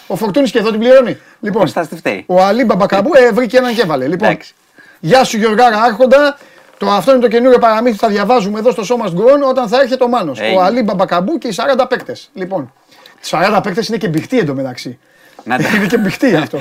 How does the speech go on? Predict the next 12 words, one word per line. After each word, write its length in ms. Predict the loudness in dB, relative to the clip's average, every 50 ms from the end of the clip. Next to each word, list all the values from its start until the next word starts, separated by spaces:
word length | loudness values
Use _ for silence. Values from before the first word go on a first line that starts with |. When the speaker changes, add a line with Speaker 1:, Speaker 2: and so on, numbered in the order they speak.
| -12 -12 -14 -12
Speaker 2:
<laughs> 160 | -12 -12 -10
Speaker 1:
Λοιπόν, 420 | -6 -4 -2 0 0 0 -2 -4 -6 _ _ _ _ _ _ _ -20 -12
εντάξει. 240 | -4 -4 -2 0 0
Speaker 2:
Ωραίος, 260 | -2 -2 -2 -4 -6
ωραίος. 340 | -6 -4 -4 -4 -6 -10 -16 _ _ _ _ -6
Speaker 1:
Αυτά. 320 | -4 -4 -4 -4 -8 -12 _ _ _ _ _
Τι 100 | -6 -2
Speaker 2:
Λοιπόν. 200 | 0 2 2 2
Speaker 1:
άλλο 100 | 2 0
ήθελες; 320 | 0 -2 -6 -6 -8 -12 _ -20 _ _ _ _ _ _
Να 140 | 0 2 2
το, 100 | 2